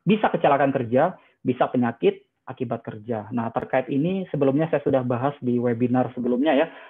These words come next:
terkait dengan manajemen risiko yang efektif di tempat, di tempat kerja. Ini juga kita, eh, sudah bahas sebelumnya ya, terkait dengan yin yang, yang mana hitam ada risiko dan putih itu adalah pelu-, peluang. Senantiasa di tempat kerja ada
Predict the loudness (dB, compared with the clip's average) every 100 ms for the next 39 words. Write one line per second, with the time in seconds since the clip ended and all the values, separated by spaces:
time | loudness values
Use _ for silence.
0 | _ -10 -2 -2 0 -2 0 0 -2 0
1 | 0 2 2 0 0 -2 -4 2 4 4
2 | 2 0 0 -2 -4 -4 -2 -2 0 -2
3 | -4 _ -12 -10 -8 -8 -8 0 0 0
4 | -4 _ _ _ _ _ _ -2 2 4
5 | 4 4 4 2 2 4 4 2 0 2
6 | 4 6 4 4 2 2 2 0 -2 -4
7 | 0 0 2 0 2 2 4 4 4 4
8 | 0 -6 0 2 4 2 2 0 2 0
9 | 2 0 2 0 -2 -6 0 0 0 -4
10 | _ -2 0 0 -4 -2 -4 -2 -6 -2
11 | 0 0 0 0 -2 -4 _ -20 _ -8
12 | -6 -4 -6 -8 -14 _ _ -4 -2 2
13 | 2 2 2 2 0 0 -2 2 2 2
14 | -2 0 2 2 -2